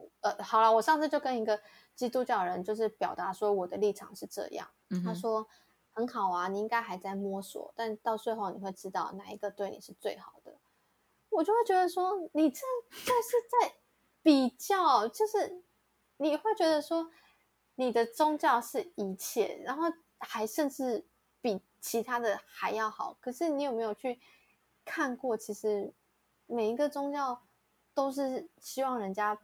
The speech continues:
Speaker 1: 变好的。
Speaker 2: 对啊，而且老实说，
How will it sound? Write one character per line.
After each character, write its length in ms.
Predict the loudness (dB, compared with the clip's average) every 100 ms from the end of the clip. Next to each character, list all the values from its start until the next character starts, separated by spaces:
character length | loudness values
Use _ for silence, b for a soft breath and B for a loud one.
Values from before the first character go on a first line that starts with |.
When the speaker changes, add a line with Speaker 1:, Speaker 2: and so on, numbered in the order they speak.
| _ _
Speaker 1:
变 240 | -6 -6 -6
好 340 | -12 -14 -16
的。 240 | -16 -20 -20 _ _
Speaker 2:
对 100 | _
啊， 200 | -8 -8 -12
而 40 | -8
且 120 | -6
老 160 | -6
实 120 | -6 -12
说， 400 | -8 -8 -8